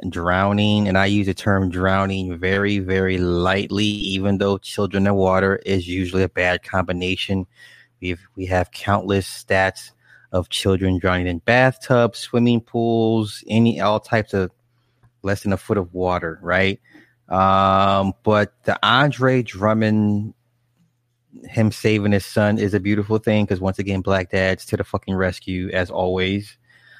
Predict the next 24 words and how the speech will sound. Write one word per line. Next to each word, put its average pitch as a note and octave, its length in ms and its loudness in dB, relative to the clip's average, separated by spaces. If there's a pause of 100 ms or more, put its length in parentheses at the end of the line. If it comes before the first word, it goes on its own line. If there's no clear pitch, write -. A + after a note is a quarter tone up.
(180)
Um, A2 340 4
but A#2 140 2
there's C#3 160 6
a - 20 8
lot C3+ 180 6
of C3+ 80 0
things B2 380 4
wrong A2 840 2 (440)
with G2 460 -2
the G2 260 -4
Andre G2 580 0
Drummond F#2 1000 -2 (1400)
situation. F#2 840 -4
I'm F#2 140 -4
not F#2+ 60 2
gonna F#2+ 120 0
call F#2+ 180 0
it F2+ 60 -2
a F#2+ 60 0
drowning, F2+ 580 0
'cause F2+ 140 -8
the F2+ 80 -8
boy F#2 280 0
was, - 420 -8